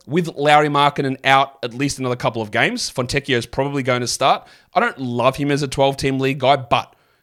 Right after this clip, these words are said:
getting a starter in as a streamer when you've got streaming spots available,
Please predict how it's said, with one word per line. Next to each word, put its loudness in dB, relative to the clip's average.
getting 0
a 0
starter 4
in -4
as -4
a -8
streamer 0
when -6
you've -8
got -6
streaming -2
spots -4
available, 0